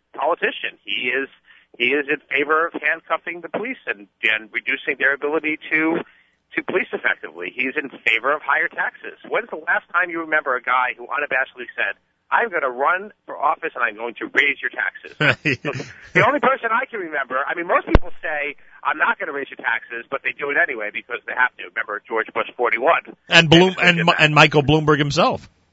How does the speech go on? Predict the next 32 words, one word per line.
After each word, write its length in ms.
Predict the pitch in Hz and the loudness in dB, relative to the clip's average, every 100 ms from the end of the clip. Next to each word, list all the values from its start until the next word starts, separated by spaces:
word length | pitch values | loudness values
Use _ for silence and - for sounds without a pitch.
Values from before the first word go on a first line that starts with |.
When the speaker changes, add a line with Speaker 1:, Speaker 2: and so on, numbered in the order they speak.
| _ _ - | _ _ 2
Speaker 1:
Michael 300 | 135 131 143 | 4 4 2
Bloomberg 240 | 143 165 | 2 2
himself 420 | 175 - 214 294 - - - - _ _ - | 0 0 2 2 -4 -18 -18 -20 _ _ -4
did 160 | 131 | -4
it. 140 | 101 - | -4 -8
But, 200 | - 131 - | -4 -4 0
uh, 280 | 143 139 143 | 2 4 2
you 180 | 139 131 | -2 -4
know, 300 | 147 165 175 | -2 0 -2
uh, 180 | 139 143 135 | -2 0 0
everybody, 560 | 151 180 185 175 170 - - _ | 0 0 -2 -2 -4 -10 -20 _
the, 180 | 151 170 | -2 0
the 220 | 185 180 | 0 -2
most 300 | 165 208 285 | 2 2 2
interesting 320 | - 220 - 190 | -4 -10 -8 -4
thing 140 | 196 | -4
about 140 | 175 165 | -4 -10
the 40 | |
Quinnipiac 560 | - 175 143 180 139 - | -6 -6 -2 0 0 0
poll 340 | 156 139 139 | 2 2 2
was 260 | 123 120 113 | 2 -2 -2
the 100 | 127 | -8
fact 340 | - 147 147 - | 0 0 0 -2
that 220 | 120 123 _ _ _ _ - _ 117 | -4 -4 _ _ _ _ -20 _ -4
uh, 260 | 123 117 - | -2 -2 -6
wealthy 800 | 127 127 180 - - 196 190 196 - - | -4 0 0 0 -4 -6 -6 -10 -14 -12
New 140 | 151 | -4
Yorkers 540 | 151 151 160 - 123 117 | 2 2 2 0 -2 -2
seem 100 | 151 135 | -4 -2
to 60 | 143 | -2
be 100 | 123 | 0
backing 680 | 131 131 - 127 120 117 | 0 -2 -4 -8 -8 -12